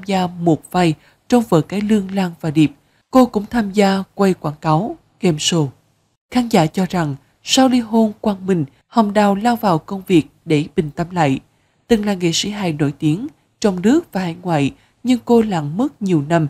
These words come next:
để chăm sóc gia đình. U sáu mươi, thời của Hồng Đào trở lại một lần nữa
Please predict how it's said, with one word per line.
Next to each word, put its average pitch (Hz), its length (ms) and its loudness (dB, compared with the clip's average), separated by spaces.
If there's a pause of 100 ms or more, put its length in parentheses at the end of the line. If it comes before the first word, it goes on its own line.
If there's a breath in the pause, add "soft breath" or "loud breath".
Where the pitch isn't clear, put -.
(240 soft breath)
để 190 120 0
chăm 196 220 -4
sóc 269 260 -6
gia 185 140 -6
đình. 160 240 0 (460)
U 202 160 6
sáu 202 220 -2
mươi, 196 260 2 (480)
thời 220 160 4
của 269 180 0
Hồng 190 180 0
Đào 170 200 2
trở 185 200 -4
lại 160 300 0
một 170 240 -2
lần 156 240 -4
nữa 156 300 0